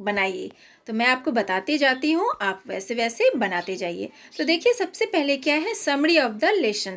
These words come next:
तो मैंने आपको ये चैप्टर The Plant Fairy आपको पहले ही पढ़ा दिया है, तो आज मैं आपको इसका समरी बता देती हूँ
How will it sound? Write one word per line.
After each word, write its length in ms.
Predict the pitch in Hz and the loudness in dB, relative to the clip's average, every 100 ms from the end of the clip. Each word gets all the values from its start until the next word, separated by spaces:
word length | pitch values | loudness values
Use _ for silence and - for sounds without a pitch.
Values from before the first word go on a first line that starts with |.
| 196 - - - | -12 -20 -16 -4
तो 80 | |
मैंने 300 | 320 269 311 | 0 2 4
आपको 260 | 403 349 381 | 2 2 2
ये 140 | 330 330 | 2 2
चैप्टर 580 | 311 262 - 381 403 | 0 -4 -2 0 0
The 200 | 320 226 208 254 | 0 -2 -2 0
Plant 380 | 285 453 - | -2 -2 -4
Fairy 300 | 311 269 302 480 - - 269 | -2 2 4 2 0 -10 -4
आपको 340 | 247 - 254 | -4 -2 -4
पहले 300 | 254 220 208 | -2 -2 -2
ही 220 | 208 311 | -2 0
पढ़ा 320 | 392 294 247 | 2 2 0
दिया 260 | 220 214 190 | -2 -2 -2
है, 240 | 185 180 | -2 -6
तो 400 | 175 - 339 349 - | -8 -4 -4 -4 -6
आज 280 | 208 269 262 | -4 -4 -2
मैं 140 | 254 | -2
आपको 380 | 214 - 349 453 233 | -2 -4 -2 -2 -2
इसका 260 | 226 - | -4 -2
समरी 420 | 392 - 294 311 302 | -2 -2 2 4 4
बता 280 | 220 196 | 2 -2
देती 320 | 185 196 196 196 | 0 -2 -2 -10
हूँ 160 | 185 | -10